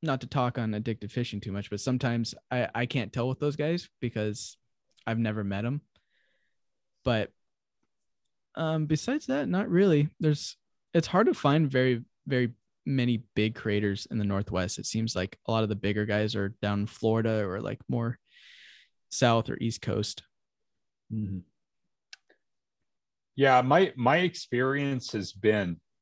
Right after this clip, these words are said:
Speaker 2: like, uh, I ran into Nick from, um, uh,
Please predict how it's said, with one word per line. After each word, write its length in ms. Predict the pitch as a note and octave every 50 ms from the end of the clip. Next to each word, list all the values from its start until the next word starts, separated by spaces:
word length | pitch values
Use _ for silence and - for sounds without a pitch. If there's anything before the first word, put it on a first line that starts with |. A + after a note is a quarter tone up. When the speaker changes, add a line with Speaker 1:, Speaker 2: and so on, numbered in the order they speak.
| _ _ _ _ _ -
Speaker 2:
like, 360 | A2+ A#2 A#2 A2 G#2+ - -
uh, 400 | B2 A2+ G#2+ G2+ G2 F#2+ F#2+ F#2+ - - _
I 100 | - B2+
ran 300 | C#3 C3+ C#3 C3 C3 B2+
into 200 | B2+ A#2+ A#2 G#2
Nick 340 | F#2+ F#2+ G#2 A2+ A#2 A#2 - -
from, 580 | - - - - A2+ G#2 G2 F#2+ F#2 F2+ F#2 F2+ - -
um, 480 | G#2+ F#2+ F#2 F2 E2+ E2+ D#2+ D#2 D2+ - _ _ _ _ _ _ _ _ _ _ _ _ _ _ _ _ _ _ _ _ _ _ _ _ _ _ _ _ -
uh, 160 | G2+ G#2+ F2